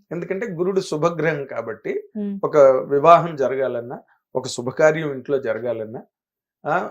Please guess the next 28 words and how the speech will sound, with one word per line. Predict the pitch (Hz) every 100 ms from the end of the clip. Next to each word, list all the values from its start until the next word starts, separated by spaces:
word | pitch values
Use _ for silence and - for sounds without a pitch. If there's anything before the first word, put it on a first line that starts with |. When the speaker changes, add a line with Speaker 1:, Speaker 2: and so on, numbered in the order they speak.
| -
Speaker 1:
అవన్నీ | 151 160 190 208 202
కూడా | - 175 180 196 190 - -
కొంచెం | 214 254 208 311 214 190
ఇచ్చేసుకుంటారు. | 196 160 - - - 143 104 - _
Speaker 2:
మ్మ్. | 226 208
Speaker 1:
సరే | 202 160 170 - _
పెట్టుడు | 139 156 156
ముహూర్తాలు | 160 151 - 156
కూడా | 147 147
వచ్చేసాయి, | 143 139 143 143 147
పెట్టుడు | 147 - 220
Speaker 2:
అవును. | 220 214
Speaker 1:
ముహూర్తాలకు | 208 139 131
పెళ్లిళ్ళు | - 131 135 131
చేస్తున్నారు, | 127 - 170 151
అదంతా | 202 220
వేరే | 208 165 147
విషయం. | - 113 - - _ 208
But | 180
ట్రెడిషనల్ | 175 156 185 220 - 247 233
గా, | 220
కన్వెన్షనల్ | 220 180 190 196 - 190 190
గా | 180 175
ఫాలో | 135 147 156
అయ్యే | 151
వాళ్ళందరూ | 143 131 123 139
కూడా | 135 98 98 196 -
Speaker 2:
మ్మ్. | 214 214